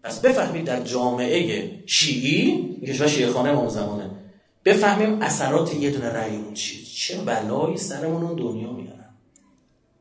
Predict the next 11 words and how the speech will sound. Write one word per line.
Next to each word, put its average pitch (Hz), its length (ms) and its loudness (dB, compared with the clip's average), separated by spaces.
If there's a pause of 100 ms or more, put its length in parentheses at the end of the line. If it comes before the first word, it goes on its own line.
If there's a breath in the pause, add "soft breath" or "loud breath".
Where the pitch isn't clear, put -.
(1200)
چه 190 220 4
رأی 208 280 6
ندی، 202 920 0 (440)
چه 202 140 -8
بعد 226 440 6
رأی - 240 -2
بدی. 92 120 -10
یعنی - 1300 -20
باید 208 300 -6
جنگی، 113 1000 -2
باید 92 240 -6